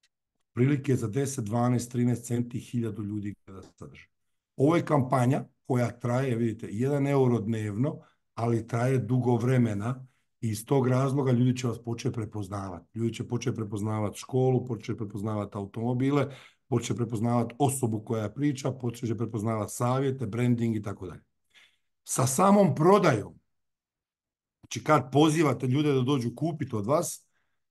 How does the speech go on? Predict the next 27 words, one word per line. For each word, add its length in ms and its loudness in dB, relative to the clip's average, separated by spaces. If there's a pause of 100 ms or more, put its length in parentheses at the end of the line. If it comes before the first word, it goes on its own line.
(120)
koristimo 520 2
kampanju 520 2
koja 160 -2
se 120 -8
zove 240 4
Lead 280 4
Generation. 640 -2
Ovo 80 2
je 60 2
konkretno 460 0
naša. 420 0 (500)
Za 380 4
euro 380 6
sedamdeset 720 -2
četiri, 400 0
evo, 180 4
dobili 340 2
smo 200 -4
dvjesto 380 0
lidova 560 2
ukupno, 480 0
za 160 0
euro 220 2
sedamdeset 360 -4
šest 300 -4
po 120 4
lidu. 520 2